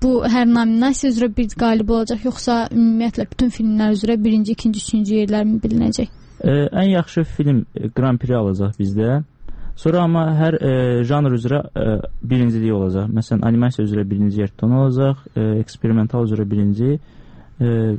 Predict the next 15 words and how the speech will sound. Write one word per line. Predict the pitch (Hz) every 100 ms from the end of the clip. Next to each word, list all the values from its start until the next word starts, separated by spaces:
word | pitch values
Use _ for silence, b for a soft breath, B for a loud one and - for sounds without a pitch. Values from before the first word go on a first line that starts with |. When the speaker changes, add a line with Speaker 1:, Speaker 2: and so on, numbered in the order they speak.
| - - - - -
Speaker 2:
bədii | 113 127 113 123 127
üzrə | 113 113 110
ayrı, | 110 139
sənədli | 135 120 123 113
üzrə | 113 135
yenə | 123 104
də | 101
birinci | 101 98 110 - - -
yerlər | 107 98 113
olacaqdır. | 101 95 92 92 -
Amma | 123 139
əsas | 135 143 - - - -
Grand | 120 110
Prix-dir | - 104 95
bizdə. | 95 104